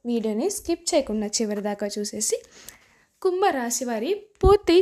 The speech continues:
జాతక వివరాలను తెలుసుకోండి. ధనిష్ట నక్షత్రపు మూడు, నాలుగు పాదాలు,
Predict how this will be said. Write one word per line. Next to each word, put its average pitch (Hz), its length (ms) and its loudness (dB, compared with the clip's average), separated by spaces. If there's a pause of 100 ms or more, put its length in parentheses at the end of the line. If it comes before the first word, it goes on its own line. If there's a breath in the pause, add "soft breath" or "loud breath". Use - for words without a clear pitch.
(140)
జాతక 262 400 2
వివరాలను 214 680 0
తెలుసుకోండి. 220 840 0 (1800 soft breath)
ధనిష్ట 302 400 4
నక్షత్రపు 254 580 2
మూడు, 247 300 2
నాలుగు 233 340 0
పాదాలు, 226 480 0